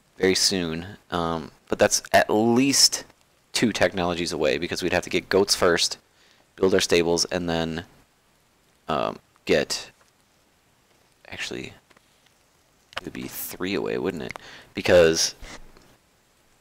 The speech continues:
in order to build a stable, you need to have thatching. So you can't go goats first without thatching, at least if you wanna actually build your stables.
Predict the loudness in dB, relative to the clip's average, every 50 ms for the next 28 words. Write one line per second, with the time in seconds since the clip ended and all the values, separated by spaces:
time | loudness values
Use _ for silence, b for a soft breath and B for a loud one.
0 | _ _ _ _ -4 0 2 4 4 4 2 0 0 2 6 8 8 8 6 4
1 | 2 4 6 8 8 8 8 8 6 4 2 0 -4 -12 -20 _ _ _ _ _
2 | _ _ _ _ _ _ _ _ _ _ _ -20 -12 -6 -2 0 0 0 2 2
3 | 0 0 0 -2 0 2 2 2 2 2 -2 -6 -8 -16 -18 _ _ _ b b
4 | b b b b b b 0 2 4 6 6 4 2 -2 -10 -20 _ _ _ _
5 | _ _ _ _ _ _ _ _ _ _ _ _ _ _ _ _ _ _ -20 -14
6 | -6 -2 0 2 4 4 2 2 -2 -8 -20 -14 _ 4 6 6 6 6 6 8
7 | 8 8 8 6 4 2 4 6 6 6 6 4 2 0 0 2 2 2 2 2
8 | 0 -2 0 0 0 -2 -4 -6 -8 -10 -12 -14 -20 -20 -20 -20 _ _ _ _
9 | _ _ _ _ _ _ _ _ _ _ _ _ _ _ _ _ _ _ _ -4
10 | -2 0 2 2 0 -2 -2 -2 -2 0 0 0 -2 -2 -4 -2 0 0 0 0
11 | -2 -4 0 2 2 2 2 0 -2 -4 -2 0 -2 -2 -2 -6 -8 -8